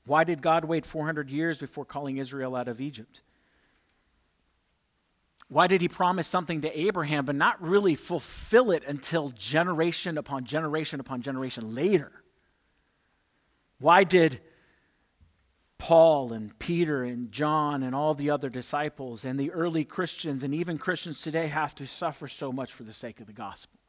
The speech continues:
Why did they have to die? And the answer for these questions is God's ways are mysterious.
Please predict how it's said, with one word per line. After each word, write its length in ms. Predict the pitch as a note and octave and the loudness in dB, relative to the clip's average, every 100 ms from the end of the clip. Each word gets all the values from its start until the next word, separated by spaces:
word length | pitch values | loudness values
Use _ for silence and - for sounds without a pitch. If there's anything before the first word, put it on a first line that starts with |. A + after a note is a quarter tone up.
| _ _ _ _ _ _ _ _ | _ _ _ _ _ _ _ _
Why 160 | B2 D#3+ | 0 2
did 160 | D#3 | 2
they 100 | D3 | 0
have 160 | C3 - | -6 -10
to 80 | A#2 | -12
die? 380 | G#2+ F2 - - _ _ _ _ _ _ _ _ _ _ _ _ _ _ _ _ _ _ _ _ _ - | -14 -16 -18 -20 _ _ _ _ _ _ _ _ _ _ _ _ _ _ _ _ _ _ _ _ _ -16
And 120 | A#2 B2 | -6 -4
the 140 | B2 | -2
answer 260 | C3+ C3 B2+ | -4 -4 -8
for 160 | C3 | -10
these 200 | A#2 A#2 | -10 -10
questions 500 | - C3 - A#2 G#2+ | -6 -6 -6 -8 -8
is 340 | A2+ A2 - - - - - - - - _ _ _ _ _ _ | -10 -8 -10 -10 -20 -20 -20 -20 -20 -20 _ _ _ _ _ _
God's 300 | A#2 A#2 B2+ | -10 -8 -8
ways 260 | C#3+ C#3+ D3+ | -8 -8 -8
are 60 | |
mysterious. 840 | D#3+ D#3+ - E3+ G3 G#2+ - - | -6 -6 -6 -6 -8 -12 -18 -20